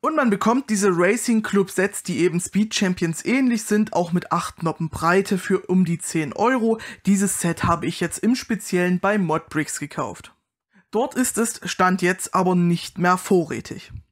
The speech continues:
Die Box ist leider relativ langweilig in diesem schwarzen Design, was so ein wenig ein achtzehn plus Set imitieren soll.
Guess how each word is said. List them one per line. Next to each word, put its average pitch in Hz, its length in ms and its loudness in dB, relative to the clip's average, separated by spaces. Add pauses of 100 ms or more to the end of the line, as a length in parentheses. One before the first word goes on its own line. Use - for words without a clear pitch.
(460)
Die 180 60 -10
Box 240 300 -4
ist 254 140 -6
leider 208 360 2
relativ 202 500 0
langweilig 202 640 2
in 185 80 2
diesem 170 180 -2
schwarzen 196 640 -2
Design, 170 560 0 (260)
was 170 220 -4
so 175 100 0
ein 165 200 0
wenig 175 320 0
ein 165 100 0
achtzehn 165 400 0
plus 220 300 -2
Set 196 200 -2
imitieren 226 640 2
soll. 233 280 2